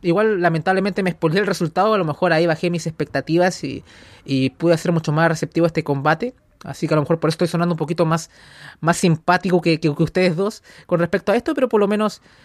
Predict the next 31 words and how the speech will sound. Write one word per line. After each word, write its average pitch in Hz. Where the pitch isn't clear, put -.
eh, 165
con 165
respecto 208
al 202
combate 247
quedé 160
bien. 104
Pero 262
bueno, 302
hablemos 262
del 214
post-match, 165
¿no? 175
Porque 185
acá 214
no, 170
no, 170
no, 170
no 170
nos 170
íbamos 233
a 208
ir 214
con 208
el 190
final 185
feliz 185
del 180
campeón 170
Babyface 170
yéndose 180